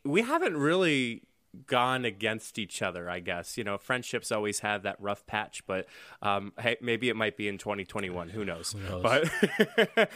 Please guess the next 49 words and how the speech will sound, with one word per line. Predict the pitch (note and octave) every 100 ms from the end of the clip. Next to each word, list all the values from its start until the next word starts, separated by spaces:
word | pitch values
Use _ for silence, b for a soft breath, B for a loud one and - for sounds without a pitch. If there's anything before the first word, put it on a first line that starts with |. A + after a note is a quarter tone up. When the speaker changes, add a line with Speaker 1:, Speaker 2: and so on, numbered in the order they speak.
| -
Speaker 1:
<laughs> | G3+ -
but | E3
I | B2 B2
Speaker 2:
Podcast | B2+ A#2+ -
could | B2
be | A2+
the | G#2+
death | G2+ G2+ F#2+
of | F2
us. | E2+ -
Speaker 1:
Yeah, | E3+ F3+ D#3+
right? | C3+ C#3 E3 D3+
But | F3+ E3+
I, | F#3
we | E3 F3
really | F#3+ B3
didn't | G#3 G3 D3
see | - E3+
much | C#3 C3 C3+
of | B2+ A2
a, | A2+ A2 G#2 G2 _ -
I | -
guess, | G2+ B2 - -
a |
difference | G#2+ A2 - D3 D3+ D#3
in | D3
between | C#3+ C#3 C#3+
each | D3
other. | C#3 D3 D#3+
And | A#2+ A2
then | A2 A2 G#2+ B B B B
I | A#2 C#3
was | C3+ B2+
kinda | - C3 B2
looking | B2 B2+
for | A2+ A#2+
a |
roommate, | A2+ A#2 A2+ A#2 A2
and | G#2
Matt, | G#2+ A2
you | A2 A2
were | A2
kinda | A#2+ A2
looking | A2 -
for | G#2+ A2+
a | G#2
roommate | G2+ G#2+ G#2 -
too, | - A2 A#2+
and | A2+ G2